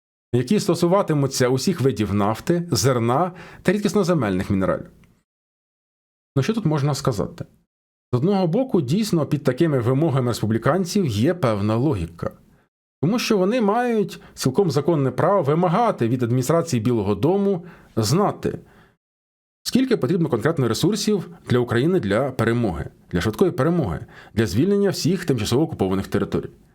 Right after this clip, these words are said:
Скільки потрібно виділити на це грошей, які конкретні плани і часові рамки. Також є питання у республіканців до адміністрації Білого дому щодо переговорів з Р Ф, про що домовляються.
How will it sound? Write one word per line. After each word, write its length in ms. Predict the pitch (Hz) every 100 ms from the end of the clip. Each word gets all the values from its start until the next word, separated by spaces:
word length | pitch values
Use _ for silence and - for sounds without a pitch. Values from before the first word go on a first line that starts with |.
| _ _ _ _ _ _
Скільки 680 | - - 220 240 226 190 113 87
потрібно 300 | - 127 180
виділити 420 | 135 131 170 175 156
на 100 | 120
це 140 | 131
грошей, 560 | 151 175 123 - 95 - - - _
які 140 | 107
конкретні 380 | 170 143 135 127
плани 520 | 127 196 180 208 214 160
і 300 | 156 196 202 - - -
часові 360 | - 139 139 160
рамки. 400 | 143 69 - - - _ _ _ _ _ _ _ _ _ _
Також 320 | 254 254 180
є 160 | 151 160
питання 420 | 147 135 151 143
у 40 | 127
республіканців 880 | - 110 120 185 208 - 190 160 127
до 200 | 160 175
адміністрації 520 | 151 165 170 170 156
Білого 300 | 156 151 147
дому 440 | 143 151 156 147
щодо 280 | - 156 170
переговорів 500 | 175 165 135 131 131
з 100 | 147
Р 120 | 135
Ф, 140 | - -
про 180 | 117
що 140 | 110 101
домовляються. 680 | 107 135 180 - - -